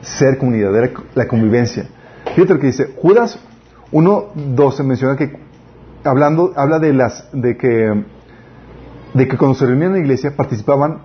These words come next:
partici-, se participan las comidas de compañerismo. ¿Comidas de compañerismo? Sí. Dice, "con las cuales conmemoran el amor del Señor".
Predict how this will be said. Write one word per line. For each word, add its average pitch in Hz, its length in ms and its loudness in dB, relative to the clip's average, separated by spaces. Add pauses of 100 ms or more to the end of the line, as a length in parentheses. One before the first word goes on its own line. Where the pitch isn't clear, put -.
(160)
partici-, 135 360 -4
se - 120 -2
participan 127 420 -4
las 139 120 -2
comidas 131 460 2
de 135 100 0
compañerismo. 123 720 0 (400)
¿Comidas 113 460 2
de 156 60 0
compañerismo? 117 580 0
Sí. - 360 -2 (640)
Dice, 131 180 4
"con 135 140 2
las 123 100 0
cuales 147 260 0
conmemoran 131 680 0
el 127 100 2
amor 113 280 0
del 123 80 0
Señor". 123 340 -4